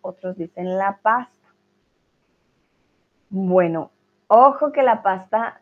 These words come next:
realmente no, <laughs> no es algo típico de Cuba, el arroz sí. Ustedes van a ver en todos los platos a-, arroz y plátanos, arroz y plátanos. Eso es como lo más, eh, usado en este lugar.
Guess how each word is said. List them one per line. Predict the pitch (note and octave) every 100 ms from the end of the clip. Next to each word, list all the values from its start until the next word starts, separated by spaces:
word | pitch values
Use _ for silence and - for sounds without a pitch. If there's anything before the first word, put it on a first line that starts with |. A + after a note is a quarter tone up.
| _
realmente | G3 F#3+ F#3+ F#3+ F#3+
no, | G#3+ F#3+ G3 - _
<laughs> | F#3 - G3 - G#3+ - G#3+
no | G3 G3
es | G#3
algo | G3+ G3+ A3
típico | A3 F#3+ G#3+ A3 G#3
de | F#3 -
Cuba, | - F#3 F#3 F3
el | E3+
arroz | E3+ E3 G#3+ A#3+
sí. | _ - F3+ _ _ _ _ _ _ _ _ _ _
Ustedes | F#3 G#3 A3+ A#3+
van | B3 B3
a | A#3
ver | A3+ A3+ -
en | G3 F#3+
todos | G#3 A#3
los | B3 A3+
platos | F3+ F3 E3+ -
a-, | - -
arroz | E3+ E3 A3 C#4 F4+ _
y | A3+
plátanos, | - E3+ - _ _ _ _
arroz | F3+ F3 F3 F3+ G#3+ B3 B3+ B3
y | G#3+
plátanos. | E3+ E3 _ _ _ -
Eso | F3+ F#3
es | F#3
como | - F#3+ F3+ - _ _ _
lo | F#3+ F#3
más, | F3 E3+ F3 _ _ -
eh, | G3+ F#3 F3+ F3+
usado | A3 - F#3 F3 - _ _ _ _ _ _ _
en | F#3 F3
este | E3 - F3+
lugar. | F3+ G3+ B3 A#3